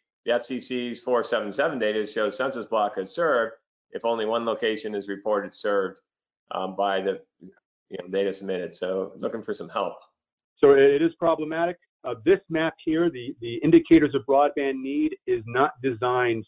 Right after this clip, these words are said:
Speaker 2: for that level of decision making. It is a, a public tool to help, uh, the public better understand the digital divide. The N bam itself is the tool that N T I A will use for our own grant programs. U S D A is a federal partner,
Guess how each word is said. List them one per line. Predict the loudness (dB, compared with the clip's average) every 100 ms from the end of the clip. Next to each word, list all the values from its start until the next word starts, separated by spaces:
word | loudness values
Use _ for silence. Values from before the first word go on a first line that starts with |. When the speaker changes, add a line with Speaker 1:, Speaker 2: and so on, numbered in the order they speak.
| 2
Speaker 2:
for | 6 6
that | 4 0
level | -2 -2 -2
of | -4
decision | -4 -4 -4 -6
making. | -8 -6 0
It | 6
is | 6 8
a, | 8 10 8 4 _ _ -4
a | -4 0
public | 2 6 6 4 -2
tool | 6 6 6
to | 2
help, | 0 -2 0
uh, | 0
the | 0
public | -4 -2 -2 0
better | 2 4
understand | 4 0 -4 -4 -2
the | -2
digital | -2 -4 -4
divide. | -4 -2 -4 -6 _ _ _ 2
The | 6
N | 6
bam | 6 4 4
itself | -2 _ 2 4 4
is | 0 -4
the | -6 -6
tool | -2 4 4 4
that | 0 -4
N | -10 -2
T | 2
I | 4
A | 4 6
will | 6 4
use | 0 -4 0
for | 0
our | 0
own | -2
grant | 0 0 0
programs. | 2 2 2 -4 -4 -6 _ -20 -20 _
U | 6 6
S | 6 4
D | 4
A | 6 6
is |
a | 2
federal | -2 0 0
partner, | 2 -2 -2 -8 -8